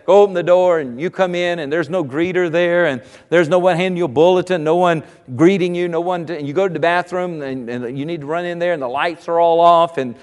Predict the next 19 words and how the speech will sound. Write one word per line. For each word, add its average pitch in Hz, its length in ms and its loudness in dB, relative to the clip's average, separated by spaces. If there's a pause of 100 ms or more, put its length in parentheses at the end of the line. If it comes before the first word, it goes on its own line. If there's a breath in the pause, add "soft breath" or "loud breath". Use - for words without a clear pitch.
(140 soft breath)
hallways 180 520 4
are 156 80 -2
dark, 165 520 2
and 135 180 -4 (220 soft breath)
you 160 120 -2
came, 190 320 0
and 156 100 -2
this 208 180 6
door 202 240 8
was 185 180 0
locked, 175 380 4
and 151 120 -4
you 165 60 -4
bamming 202 320 -2
on 196 100 0
this 190 140 2
door, 196 300 0
and 160 100 -10
somebody 185 500 2